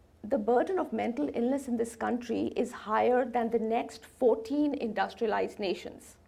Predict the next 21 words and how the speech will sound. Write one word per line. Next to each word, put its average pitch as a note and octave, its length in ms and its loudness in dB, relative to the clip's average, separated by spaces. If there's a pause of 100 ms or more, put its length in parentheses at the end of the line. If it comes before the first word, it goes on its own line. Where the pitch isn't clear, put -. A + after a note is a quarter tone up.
(440)
after G3 400 2
us. - 320 -2 (920)
And A3 180 0
that C#4+ 200 0
just F4 180 -2
speaks - 440 0
to A#3 160 -2
the G#3+ 160 0
enormous G#3 640 2
stress, - 600 -2 (400)
the G#3 260 -4
enormous A3 600 2
pressure - 560 0 (400)
that G#3+ 260 0
we A3+ 120 -2
all G3+ 240 4
live A3 280 4
under G3 380 -4 (960)
day A3+ 180 4
to A3 140 -4
day. A2+ 240 -2